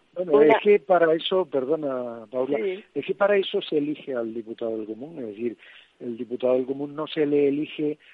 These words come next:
Speaker 1: para que defienda a los poderosos, a las
Speaker 2: Ya.
Speaker 1: personas que tienen medios económicos y materiales para resolver sus problemas.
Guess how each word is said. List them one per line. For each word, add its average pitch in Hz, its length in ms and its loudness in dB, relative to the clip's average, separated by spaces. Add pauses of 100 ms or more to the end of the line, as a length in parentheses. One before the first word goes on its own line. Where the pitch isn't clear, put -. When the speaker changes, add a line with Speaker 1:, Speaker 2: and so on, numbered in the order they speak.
(180)
Speaker 1:
para 127 240 4
que 120 140 -2
defienda 135 680 0
a 123 40 2
los 117 200 -2
poderosos, 139 840 -6 (320)
a 131 100 -8
las 233 120 -4
Speaker 2:
Ya. 202 60 -14
Speaker 1:
personas 214 440 -4
que 139 140 -10
tienen 123 520 -8 (320)
medios 131 460 -2
económicos 147 840 -2 (420)
y 139 100 -8
materiales 127 640 0
para 135 280 0
resolver 117 560 -4
sus - 180 -12
problemas. 113 580 -8